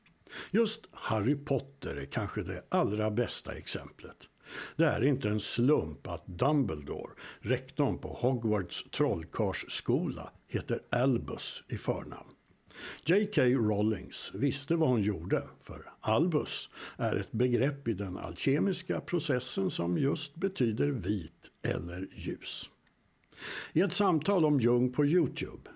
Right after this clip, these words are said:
räknar den brittiske Jung-analytikern Peter Forshaw upp många andra exempel från musik, litteratur, konst, alternativ medicin, new age. Och han anser att de alkemiska symbolerna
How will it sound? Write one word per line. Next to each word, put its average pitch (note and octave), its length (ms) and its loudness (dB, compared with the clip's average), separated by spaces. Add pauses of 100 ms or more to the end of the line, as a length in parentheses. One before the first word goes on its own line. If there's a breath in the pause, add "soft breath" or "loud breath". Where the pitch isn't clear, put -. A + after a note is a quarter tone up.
räknar A#2+ 440 2
den G2+ 260 2
brittiske C3+ 600 0
Jung-analytikern G#2 1300 0
Peter - 300 0
Forshaw - 640 -2 (280 loud breath)
upp D3 380 0
många E3+ 500 4
andra A2+ 440 2
exempel - 600 -6
från F2+ 340 -2
musik, - 640 -2
litteratur, F#2+ 920 -2
konst, - 560 -2 (200 loud breath)
alternativ A#2+ 880 -2
medicin, G2+ 640 -2 (120)
new B2 200 2 (120)
age. - 500 0 (440 loud breath)
Och G3 100 2
han G3 200 4
anser D3+ 540 2
att C#3 200 0
de A#2+ 260 2
alkemiska C3 840 0
symbolerna C3 840 2